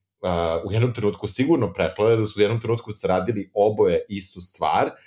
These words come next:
Ovaj je otišao u to jer je shvatio da je mnogo unosniji posao, da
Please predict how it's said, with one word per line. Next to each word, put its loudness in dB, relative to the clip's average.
Ovaj 4
je 4
otišao -2
u -4
to 2
jer 4
je 0
shvatio -2
da 0
je 2
mnogo -2
unosniji -2
posao, 0
da -2